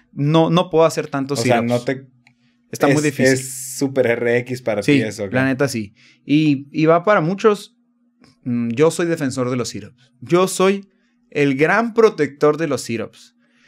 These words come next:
Speaker 1: Considero, eso ya lo quería decir, no sé si ya lo había dicho. Considero que hay muchas personas que van a los afiliados, a los boxes,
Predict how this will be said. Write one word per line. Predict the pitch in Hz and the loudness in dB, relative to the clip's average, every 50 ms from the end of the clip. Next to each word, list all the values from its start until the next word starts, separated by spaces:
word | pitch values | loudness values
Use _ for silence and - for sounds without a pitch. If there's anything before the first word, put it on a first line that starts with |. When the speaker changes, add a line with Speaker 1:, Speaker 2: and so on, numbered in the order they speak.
| _ _ _ _ | _ _ _ _
Speaker 1:
Considero, | _ 180 185 180 170 - 165 160 180 208 233 233 - | _ 0 0 0 2 2 2 4 6 6 6 6 4
eso | 160 - 214 | 2 0 0
ya | 202 202 | 0 0
lo | 196 208 | 0 -2
quería | 202 160 165 175 | -4 -2 -2 -2
decir, | 170 175 202 196 | -4 -4 -6 -6
no | 196 180 | -6 -6
sé | 160 175 | -8 -8
si | 175 190 190 | -6 -6 0
ya | 170 165 165 | 2 2 2
lo | 165 | 2
había | 160 160 151 139 | 0 -2 -2 -2
dicho. | 131 156 160 - - 117 - _ _ _ - | -4 -6 -6 -6 -8 -8 -8 _ _ _ -2
Considero | 156 160 156 - 143 147 170 196 196 | -2 0 0 2 2 2 2 2 2
que | - 185 | 0 0
hay | 190 | 0
muchas | 190 175 170 175 185 185 - 190 180 | 0 0 -2 -2 -2 -2 -4 -4 -6
personas | - _ 151 131 123 - - 131 135 143 156 160 151 156 - - _ _ _ _ _ _ _ - | -2 _ -4 -4 -4 -4 -2 -2 0 0 0 0 -2 -2 -8 -14 _ _ _ _ _ _ _ -4
que | 139 135 | -2 -2
van | 127 127 127 135 139 139 143 143 | 0 0 0 0 0 -2 -4 -2
a | 139 131 127 | -2 0 0
los | 127 120 117 - | 0 0 -2 -2
afiliados, | 123 110 - 120 120 127 139 151 156 151 151 151 135 135 | -6 -6 -4 -4 -2 -2 0 0 2 2 2 2 0 0
a | 127 | -4
los | 117 113 117 104 | -2 -2 -4 -2
boxes, | 101 131 143 156 151 - - 151 151 - - | 0 0 0 0 0 -2 -6 -6 -6 -8 -14